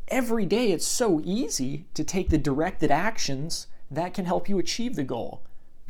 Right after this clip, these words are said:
It's called put in one job application a day, right? That's about as simple as it gets. I mean, with a career goal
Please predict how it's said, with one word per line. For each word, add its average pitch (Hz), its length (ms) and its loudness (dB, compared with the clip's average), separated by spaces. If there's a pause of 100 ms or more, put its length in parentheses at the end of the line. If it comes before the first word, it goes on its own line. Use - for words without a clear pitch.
(140)
It's 165 180 6
called 202 480 4
put 233 180 4
in 208 240 2
one 202 220 2
job 202 240 0
application 190 580 -2
a 151 60 -2
day, 165 380 -6 (920)
right? 202 240 2
That's 220 260 0
about 180 360 6
as 151 220 2
simple 202 400 2
as 120 120 -2
it 123 160 -4
gets. - 340 0
I 131 60 -2
mean, 139 220 -2
with 160 180 0
a 151 60 2
career 165 580 0
goal 139 580 0